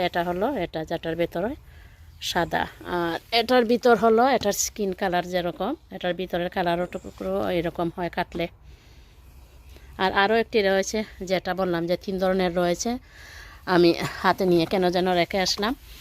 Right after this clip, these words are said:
সেটা কিন্তু পার্পল কালারের মতো ছিল, এটার ভেতরের কালারও পার্পল, আবার, আ, স্কিন কালারও পার্পল। এখানে দুটো লাগানো হয়েছে, আর এখানে দেখুন জায়গা রাখা হয়েছে, আর একটি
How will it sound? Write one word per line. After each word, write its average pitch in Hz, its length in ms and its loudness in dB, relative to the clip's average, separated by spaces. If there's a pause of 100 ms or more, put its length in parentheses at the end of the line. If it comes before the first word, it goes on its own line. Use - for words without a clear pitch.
(280)
সেটা 196 340 -2
কিন্তু 226 280 -6
পার্পল 220 360 0
কালারের 196 420 2
মতো 185 180 -4
ছিল, 185 220 -4 (140)
এটার 185 320 -2
ভেতরের 226 480 0
কালারও 214 440 2
পার্পল, 247 340 -2 (120)
আবার, 170 320 0
আ, 160 120 -6 (520)
স্কিন 208 400 0
কালারও 175 300 4
পার্পল। 165 340 -2 (500)
এখানে 202 340 -2 (140)
দুটো 202 240 -6
লাগানো 185 380 2
হয়েছে, 214 360 -2 (240)
আর 175 200 -2
এখানে 180 300 -4
দেখুন 180 300 -8 (680)
জায়গা 190 320 0
রাখা 170 260 -2
হয়েছে, 175 380 -4 (240)
আর 180 160 -2
একটি 175 280 -6